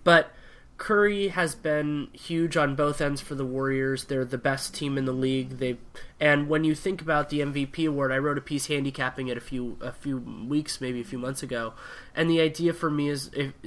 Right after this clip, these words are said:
so there are separate things of who you think deserves it and who you think should win it. But part of the reason why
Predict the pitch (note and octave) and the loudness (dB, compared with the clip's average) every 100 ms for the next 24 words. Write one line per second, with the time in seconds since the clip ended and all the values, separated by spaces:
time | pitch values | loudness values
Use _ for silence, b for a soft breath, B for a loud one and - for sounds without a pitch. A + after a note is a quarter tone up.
0 | D3+ - D#3 D#3 D3+ A3+ G3+ D#3+ C#3+ C3+ | -4 0 2 2 2 2 2 0 0 -2
1 | B2+ D3+ C3+ C#3 B2+ B2 C3 B2+ B2+ A#2+ | -2 -2 0 -2 -4 -2 -2 -2 -4 -4
2 | C3 B2 B2+ A#2+ - C3 C#3 A#2+ - - | -6 -4 -6 -8 -6 -2 0 0 0 -2
3 | B2 - b b b - - G3 G3 E3 | -4 -6 b b b 0 6 6 6 2
4 | D#3+ D3+ C#3+ C3 C#3 C3+ C3+ B2+ | 2 0 -2 0 2 2 2 0